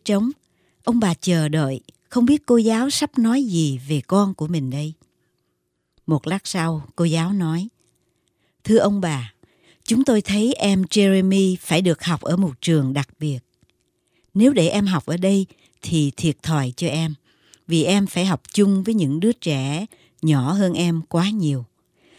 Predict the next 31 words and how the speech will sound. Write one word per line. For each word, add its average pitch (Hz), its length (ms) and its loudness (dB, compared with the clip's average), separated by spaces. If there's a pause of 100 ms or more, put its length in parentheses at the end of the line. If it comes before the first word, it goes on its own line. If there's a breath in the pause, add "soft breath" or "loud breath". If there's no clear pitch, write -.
(140 soft breath)
mà 160 380 0
các 220 120 -2
em 185 240 0
đó 180 320 0
lại 151 320 -2
không 196 220 -4
có 226 120 0
nan 208 280 0
đề 147 220 -2
gì 135 380 -2
trong 170 140 -4
việc 143 220 -6
học 127 160 -8
hỏi." 127 380 -6 (1500)
Như 202 160 6
ông 196 140 0
bà 151 180 -2
biết, 175 300 0 (420 soft breath)
con 220 220 4
của 190 120 2
ông 208 220 2
bà 165 240 0
lớn 202 340 2
hơn 240 340 2
các 269 260 -8
bạn 131 260 -2 (140)
cùng 147 240 0
lớp 196 240 0 (400 soft breath)
đến 214 240 0
năm 233 280 2
tuổi, 151 360 -4